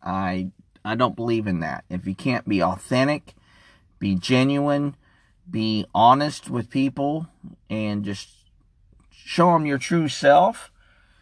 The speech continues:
then not only should you not be in business, you shouldn't really be connected with those kind of people.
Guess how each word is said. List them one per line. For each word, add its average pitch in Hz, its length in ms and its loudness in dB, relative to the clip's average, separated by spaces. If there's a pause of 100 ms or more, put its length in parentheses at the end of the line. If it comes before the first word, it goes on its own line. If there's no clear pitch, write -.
(520)
then 127 720 0 (1200)
not 135 180 0
only 156 260 2
should 139 200 -4
you 131 120 2
not 131 280 0
be 123 160 0
in 101 160 0
business, 123 580 -2
you 107 140 -4
shouldn't 113 340 -6
really 117 380 -4
be 110 500 -2 (920)
connected 131 400 0
with 117 140 0
those 98 200 -2
kind 92 180 2
of 87 120 -4
people. - 340 -6